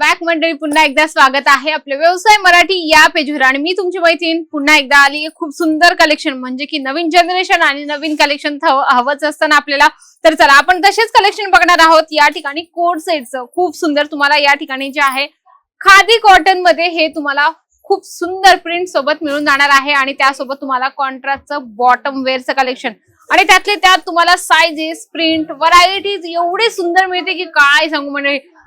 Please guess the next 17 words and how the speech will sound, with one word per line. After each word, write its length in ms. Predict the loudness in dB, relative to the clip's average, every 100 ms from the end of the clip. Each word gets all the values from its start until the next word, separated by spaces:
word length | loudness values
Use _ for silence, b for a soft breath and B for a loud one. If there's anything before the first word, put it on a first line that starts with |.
| 0
आज 260 | 4 4
जसं 280 | 2 -2 0
मला 200 | 2 2
समजलं, 440 | 2 0 -2 -2 -4
जसं 220 | -4 -6
माहिती 320 | -8 -8 -8
पडलं 340 | -6 -6 -4 -8
की 180 | -6
या 160 | -4 -4
ठिकाणी 380 | -6 -10 -8 -10
ट्रेंडिंग 460 | -6 -4 -4 -4 0
कलेक्शन 420 | 0 0 -4 -2
आलेलं 340 | -2 0 0
आहे, 200 | 2 0 -4
म्हणजे 300 | -6 -6 -8
की 160 | -10
मुलींसाठी 720 | -12 -10 -10 -6 -2 -2 -4